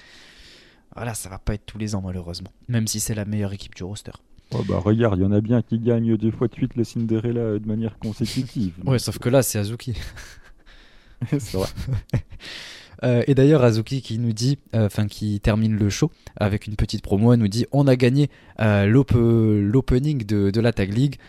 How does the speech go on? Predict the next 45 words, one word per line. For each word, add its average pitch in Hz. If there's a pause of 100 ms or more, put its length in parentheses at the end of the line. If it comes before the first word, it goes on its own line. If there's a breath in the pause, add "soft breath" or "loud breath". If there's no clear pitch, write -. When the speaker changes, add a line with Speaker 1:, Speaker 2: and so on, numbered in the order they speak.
(240 loud breath)
Speaker 1:
Euh, 101
F 120
W 123
C 123
participe 123 (180)
pour 127
la 110 (280)
troisième 120
année 135
consécutive, 110 (180)
euh, 92
deux 98
mille 104
vingt 101
et 107
un, 101
deux 101
mille 98
vingt-deux, 98
deux 95
mille 92
vingt-trois, 95
ouais, 95
c'est -
ça. 104 (580 loud breath)
Euh, 101
on 147
n'a 143
pas 131
gagné 127
l'an, 120
l'an 117
dernier, 120
mais 117
on 117
aimerait 110
cette -
année 127 (120)
avoir 104
cette, -
euh, 87
cette 123
bague 120
de 104
nouveau. » 95